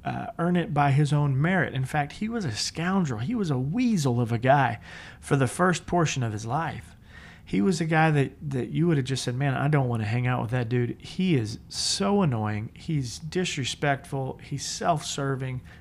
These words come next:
I don't want to be around him." Nevertheless, not because of his works, but because of God's grace, God said, "I'm gonna show favor to you."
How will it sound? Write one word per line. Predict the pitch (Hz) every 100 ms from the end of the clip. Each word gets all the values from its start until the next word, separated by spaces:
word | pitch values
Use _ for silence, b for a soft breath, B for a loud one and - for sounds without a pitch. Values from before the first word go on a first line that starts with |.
| b -
I | 143
don't | 170
want | 156
to | 143
be | 131
around | 117 113 110 107
him." | 117 - - - - - - - - - - B B B 131
Nevertheless, | 135 165 170 147 143 160 104 - - - - - -
not | 135 -
because | 185 - 180 160
of | 135
his | 151 160
works, | 170 160 -
but | 139
because | 139 131 147
of | 135
God's | 120 127 110
grace, | 117 135 113 104 -
God | 131 123
said, | 131
"I'm | 123
gonna | 127 117
show | - 123
favor | - 139 156 170
to | 170 160
you." | 123 101